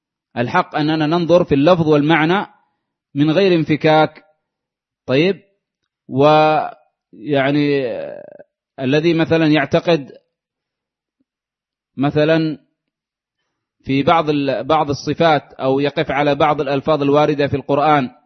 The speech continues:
فيحمل، آه، اللفظ كما هو مثلًا طريقة المفوضة،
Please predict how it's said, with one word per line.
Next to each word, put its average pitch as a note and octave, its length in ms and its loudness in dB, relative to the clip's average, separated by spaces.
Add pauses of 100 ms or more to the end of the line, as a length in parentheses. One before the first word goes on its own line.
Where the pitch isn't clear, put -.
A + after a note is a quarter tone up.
(380)
فيحمل، C#3 1080 0 (680)
آه، A#2 920 -4
اللفظ D3+ 420 0 (300)
كما D#3 240 -2
هو E3+ 200 0
مثلًا D#3+ 320 -4
طريقة E3+ 420 -2
المفوضة، D#3+ 680 2